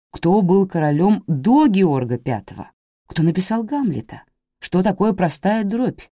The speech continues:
и какой океан отделяет Англию от Америки, Атлантический или Тихий. Георг Пятый, тысяча восемьсот шестьдесят пятый, тысяча девятьсот тридцать шестой, король Соединённого Королевства Великобритании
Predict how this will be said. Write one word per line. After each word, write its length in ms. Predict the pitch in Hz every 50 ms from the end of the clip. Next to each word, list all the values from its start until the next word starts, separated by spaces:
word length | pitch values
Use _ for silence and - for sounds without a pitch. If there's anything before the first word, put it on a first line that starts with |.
| _ _ _
и 200 | - 147 156 147
какой 380 | - - 131 127 - 170 185 180
океан 520 | - 170 156 147 156 147 139 147 170 196 -
отделяет 520 | 175 165 139 127 139 147 165 175 170 175 -
Англию 540 | - 151 147 151 156 151 175 185 190 190 -
от 140 | 185 190 202
Америки, 540 | 202 220 247 226 131 123 - - 101 95 _ _ _ _ -
Атлантический 960 | 151 156 - 147 147 143 135 135 - 120 - - 131 - - - 147 139 - -
или 220 | 151 139 139 151
Тихий. 480 | 151 - - - - - - - _ _ _ _ _ _ _ _ _ _ _ _ _ _ _ _ -
Георг 640 | 165 156 175 180 180 190 208 208 190 - - - _ _ _
Пятый, 440 | - 175 147 127 - 113 101 - _ _ _ _ _ _ _ _ _
тысяча 320 | - 196 185 185 - 175
восемьсот 580 | 170 160 - - 160 147 - 170 156 147 - -
шестьдесят 600 | - - 151 139 127 131 127 - - 127 120 -
пятый, 500 | _ - 139 151 165 175 - 214 220 _ _ _ _
тысяча 380 | - 226 247 254 - - 185 165
девятьсот 600 | 143 143 135 139 131 - - 170 180 185 185 - _
тридцать 380 | - 151 143 135 - - 113 -
шестой, 520 | - - 123 - - - - 107 95 - _ _ _ _ _ _
король 420 | - 175 175 175 208 233 240 - -
Соединённого 720 | - - 175 170 147 143 143 160 170 180 185 180 175 160 156
Королевства 580 | - 139 135 135 135 147 - - - 147 110 -
Великобритании 1000 | 156 147 143 131 127 143 131 123 127 123 - 156 160 175 175 180 180 175 170